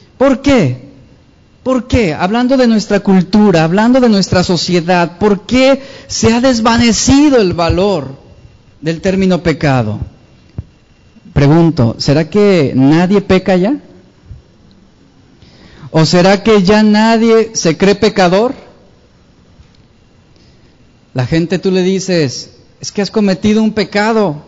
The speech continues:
y luego se sorprenden, "¿Cómo? ¿Yo? ¿Un pecador? No". Y evaden esa responsabilidad.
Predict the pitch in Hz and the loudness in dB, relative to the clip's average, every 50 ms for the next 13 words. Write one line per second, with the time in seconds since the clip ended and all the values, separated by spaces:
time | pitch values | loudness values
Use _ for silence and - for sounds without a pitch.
0 | - - - _ _ _ _ _ _ _ _ _ _ - 170 180 220 220 240 - | -20 -20 -20 _ _ _ _ _ _ _ _ _ _ -4 -2 0 0 0 0 -2
1 | 233 214 - 202 196 180 - 208 202 220 240 254 247 226 214 190 175 160 - 233 | -2 0 0 0 0 0 0 0 2 2 2 2 0 0 -2 -2 -2 -2 0 2
2 | 262 320 349 381 359 269 208 135 120 - 131 113 143 127 139 151 190 247 311 370 | 2 4 4 4 2 2 2 0 -2 -4 -6 -2 0 2 2 4 4 4 2 0
3 | 427 - - - - - - - - _ _ _ _ - - 190 214 208 - 330 | -2 -6 -16 -20 -20 -20 -20 -20 -20 _ _ _ _ -2 0 2 2 2 2 0
4 | - - 277 233 226 202 202 214 240 302 349 381 494 440 381 - 151 160 165 170 | 0 0 0 0 2 2 4 4 4 4 4 2 0 -2 -4 -4 -2 0 2 2
5 | 165 156 143 127 135 131 127 135 143 175 240 311 349 427 403 - - - - - | 4 4 2 2 2 0 0 0 0 0 -2 -2 -4 -4 -6 -12 -20 -20 -20 -20
6 | - - - - - - - _ _ - - - - - - _ _ _ _ _ | -20 -20 -20 -20 -20 -20 -20 _ _ -20 -20 -20 -20 -20 -20 _ _ _ _ _
7 | _ _ _ _ _ _ - 214 226 214 196 196 208 233 262 262 262 233 226 240 | _ _ _ _ _ _ 0 2 2 2 2 2 2 2 2 2 4 4 2 2
8 | 220 - 254 240 233 208 - - - 180 160 156 - 170 165 170 165 160 160 147 | 2 0 0 0 0 0 -2 -2 0 0 0 0 0 -2 0 0 0 0 -2 -2
9 | 165 196 240 330 349 339 320 | -2 -4 -6 -8 -12 -14 -16